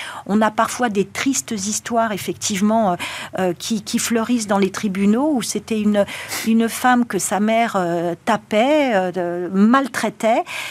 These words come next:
qu-, auquel elle avait empêché de faire des études alors qu'elle aurait pu le faire. Donc elle avait été obligée d'arrêter ses études, elle avait travaillé en usine. Et au moment où, en plus, cette pauvre jeune femme avait attrapé un cancer,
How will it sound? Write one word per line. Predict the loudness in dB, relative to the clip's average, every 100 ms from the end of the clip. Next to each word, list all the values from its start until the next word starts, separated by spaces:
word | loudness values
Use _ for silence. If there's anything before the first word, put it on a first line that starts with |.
| -12
qu-, | -4 0
auquel | 0 -2 0 0
elle | 2
avait | 0 0 0 2 2
empêché | 2 0 0 0 0 0
de | -2
faire | -2 0
des | 0 -2
études | -4 -4 -2 0
alors | -2 -2 -4
qu'elle | -2
aurait | 0 -2
pu | -2 -4
le |
faire. | -2 0 2 2
Donc | -2 -2
elle | 0
avait | 0
été | 0
obligée | -2 0
d'arrêter | 0 0 -2 -4
ses | 0 0 0
études, | -6 -2 0 2 0
elle | 0 -2 -2
avait | -4 -4
travaillé | -2 -2 0 2
en | 4
usine. | 2 2 0 0 -2 -6 -14 -2
Et | 2
au | 4
moment | 6 6 6 6
où, | 4
en | 2
plus, | 0 -4
cette | -4 -6 -6
pauvre | -4 -4 -2 -4
jeune | -2 -4
femme | -2 0 2
avait | 0 0
attrapé | 0 -2 0 0
un | -2
cancer, | -2 -4 -2 0 0